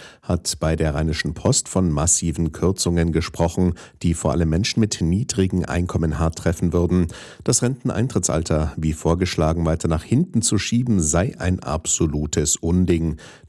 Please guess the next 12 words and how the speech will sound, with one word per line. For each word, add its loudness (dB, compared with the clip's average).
Die 2
von -4
der 0
Bundesregierung -2
beauftragte 0
Expertengruppe 0
will 0
ihre 0
Vorschläge -2
am 0
Dienstag 0
vorstellen. 0